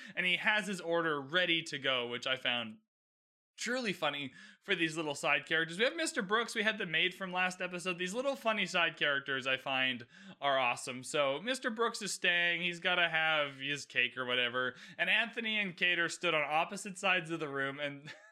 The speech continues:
<laughs> like this is a bad Uber ride, Anthony goes, "How's the weather? It's, it's been crazy, the weather we're at." Like, pfft, London, am I right? It rains, then it's sunny again, and then every once in a while,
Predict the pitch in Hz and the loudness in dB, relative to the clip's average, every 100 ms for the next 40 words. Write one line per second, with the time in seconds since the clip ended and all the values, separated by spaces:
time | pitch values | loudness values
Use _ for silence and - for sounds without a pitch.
0 | _ 208 - 202 262 302 226 226 269 381 | _ -14 -4 -4 -4 -8 -6 0 2 2
1 | 349 294 277 247 170 185 185 214 185 196 | 0 -2 0 0 2 4 6 4 4 0
2 | 196 185 156 135 123 123 127 156 202 220 | 2 2 4 4 6 4 2 0 2 2
3 | 240 240 226 196 196 196 185 - - 285 | 2 0 0 2 4 4 2 -2 -4 2
4 | 403 403 339 349 349 320 240 147 - _ | 2 2 -2 2 4 4 4 2 -2 _
5 | _ 233 240 220 330 240 - 269 226 - | _ -4 -4 -8 -4 -4 0 -2 -2 0
6 | 359 370 311 247 214 233 247 202 175 175 | 2 2 0 -2 0 0 2 4 4 6
7 | 185 175 - - 233 208 185 196 180 156 | 4 0 -8 -16 -6 0 4 4 4 4
8 | 170 170 165 175 196 160 160 170 180 185 | 4 4 4 4 4 2 2 2 2 -2
9 | 160 180 165 - 170 175 180 165 185 185 | 0 -2 -2 -4 -2 2 2 4 2 2
10 | 175 175 226 175 160 190 180 185 170 180 | 2 2 2 0 0 -2 -2 -4 0 2
11 | 180 175 180 | 4 4 2